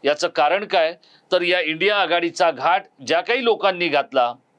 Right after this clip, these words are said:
त्यामध्ये असलेले शरद पवार यांचं मात्र काही खरं दिसत नाहीये. आणि त्यामुळेच जरी पवारांचं काही खरं नसलं, तर ठाकरेंनी आपली संघटना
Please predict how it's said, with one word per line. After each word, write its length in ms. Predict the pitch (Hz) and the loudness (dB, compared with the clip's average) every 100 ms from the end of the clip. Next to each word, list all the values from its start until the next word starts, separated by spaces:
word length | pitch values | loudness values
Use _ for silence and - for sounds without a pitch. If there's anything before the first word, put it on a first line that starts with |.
| _ _ - - _ | _ _ -20 -20 _
त्यामध्ये 400 | 180 208 208 196 | -2 0 0 0
असलेले 500 | 190 160 156 143 135 135 - _ | 0 -2 -2 0 0 -2 -12 _
शरद 320 | - 196 214 - | -2 0 0 -2
पवार 340 | 170 139 131 135 _ _ _ | 0 2 2 -2 _ _ _
यांचं 540 | 127 151 160 165 220 | -2 0 0 -2 -2
मात्र 300 | 185 160 156 | 0 0 0
काही 300 | 147 139 156 151 _ | 0 -2 -2 -8 _
खरं 240 | - 202 202 | -4 0 0
दिसत 380 | 156 - 139 113 | -2 -4 -6 -6
नाहीये. 200 | 104 90 - - - | -16 -18 -20 -20 -4
आणि 160 | 165 202 | -2 -2
त्यामुळेच 720 | 202 240 262 226 156 151 - _ _ 123 | 0 0 2 2 2 -2 -8 _ _ -2
जरी 240 | 180 220 | 0 0
पवारांचं 600 | 220 180 175 214 247 240 | 0 2 4 2 0 -2
काही 220 | 233 233 226 | -2 -2 -2
खरं 260 | 190 180 | 0 0
नसलं, 420 | 175 156 151 135 131 - - 180 | 0 -2 0 0 0 -6 -4 0
तर 120 | 180 | 0
ठाकरेंनी 840 | 165 180 165 208 226 196 139 - _ _ _ _ _ _ _ _ _ _ _ _ _ - | 0 -2 -2 0 -2 -2 -6 -8 _ _ _ _ _ _ _ _ _ _ _ _ _ -2
आपली 520 | 156 - 196 214 220 - _ _ _ - | -2 -2 -2 -2 -2 -8 _ _ _ -6
संघटना 680 | - 185 190 233 156 143 | -2 0 0 -2 -2 -2